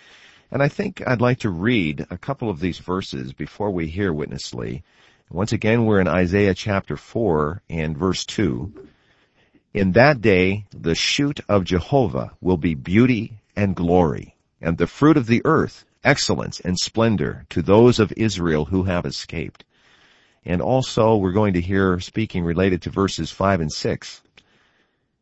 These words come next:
"Jehovah will create over the entire region of Mount Zion and over all of her convocations a cloud by day and smoke,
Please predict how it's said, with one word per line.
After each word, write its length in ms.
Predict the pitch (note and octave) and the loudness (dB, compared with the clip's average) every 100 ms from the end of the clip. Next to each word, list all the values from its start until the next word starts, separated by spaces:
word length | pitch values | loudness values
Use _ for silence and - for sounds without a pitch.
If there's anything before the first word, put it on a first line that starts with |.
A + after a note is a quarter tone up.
| - | -12
"Jehovah 500 | - F#2 D#2+ C#3+ D3+ | 0 0 4 4 6
will 220 | C3 B2 | 4 4
create 500 | A#2+ - G2+ G#2+ B2 - | 2 -2 2 4 4 4
over 260 | A2+ G#2 F#2 | 4 4 4
the 140 | F#2+ | 2
entire 560 | F2 E2+ - C#3 C#3 A2 | 0 -2 -2 0 2 0
region 460 | A2+ D3 B2+ G2+ | 2 0 0 2
of 120 | F#2 F2 | 2 4
Mount 300 | G2+ G2+ F2 | 4 4 2
Zion 580 | G2+ G#2 E2+ B1 A1+ | 2 4 2 -2 -4
and 120 | C#2+ D#2+ | -4 -2
over 260 | G#2 G2+ | 0 2
all 460 | - A#2 C3 C#3 B2+ | 6 8 10 8 6
of 140 | G2+ | 2
her 160 | B2 G#2 | -2 -6
convocations 1080 | - B2 A#2+ G#2 - A#2+ A#2 - B1 - - | -2 0 0 -2 -4 -4 -4 -4 -8 -8 -8
a 80 | |
cloud 540 | E2 - G#2+ B2 B2+ G2+ | -10 0 4 6 6 6
by 180 | A2 G#2+ | 4 4
day 460 | G#2+ A2 A#2 B2+ - _ _ - | 4 4 4 0 -8 _ _ -6
and 180 | F2+ | -4
smoke, 540 | F2 - A#2 G2+ - | -4 -2 0 0 -2